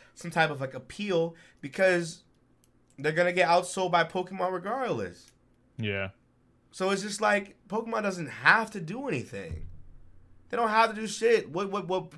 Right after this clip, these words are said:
Speaker 1: And that's, we, we always talk about this shit, and we, you know, it's, it's one of those un-, it's one of those unwritten truths where it's like,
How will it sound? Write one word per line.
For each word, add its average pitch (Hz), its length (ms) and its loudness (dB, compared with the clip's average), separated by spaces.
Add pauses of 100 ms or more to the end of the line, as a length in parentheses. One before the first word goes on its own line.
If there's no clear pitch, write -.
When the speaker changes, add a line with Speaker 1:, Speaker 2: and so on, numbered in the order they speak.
(200)
Speaker 1:
And 170 100 -2
that's, 226 300 0 (380)
we, 190 200 -6
we 202 180 -2
always 226 280 4
talk 202 140 -4
about 160 260 0
this 143 180 -4
shit, 147 300 -4
and 117 140 -8
we, 123 180 -8
you 135 120 -6
know, 139 80 -4
it's, 143 240 -6
it's 160 220 -6
one 185 100 -6
of 190 60 -4
those 175 360 0
un-, 156 320 0
it's 160 200 -8
one 180 120 -4
of 208 60 -2
those 180 200 0
unwritten 156 460 -2
truths 135 480 -8
where 123 100 -2
it's 120 160 -6
like, 123 300 -2